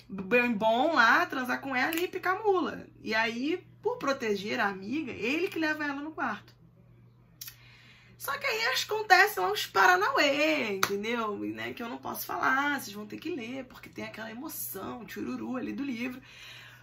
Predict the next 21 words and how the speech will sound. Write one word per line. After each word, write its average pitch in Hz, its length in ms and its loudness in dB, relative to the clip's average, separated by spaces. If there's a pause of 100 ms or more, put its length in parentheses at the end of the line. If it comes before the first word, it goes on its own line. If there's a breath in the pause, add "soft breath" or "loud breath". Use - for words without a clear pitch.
(200 loud breath)
Mas, 294 400 4
assim, 254 480 -2
é 226 100 2
um 269 120 0
livro 262 200 -2
que - 80 -6
eu 233 60 -2
gostei 220 320 -4
muito. 180 500 -6 (600)
O - 140 -2
Guido, 214 560 -2
ele 220 280 -2
é 180 280 -4 (120)
um 269 220 -6 (160)
crush, 233 720 -2 (680)
é 208 100 -2
um 233 80 -6
dos 294 140 -6
meus 254 200 -4
crushes 208 320 -6
literários. 180 800 -8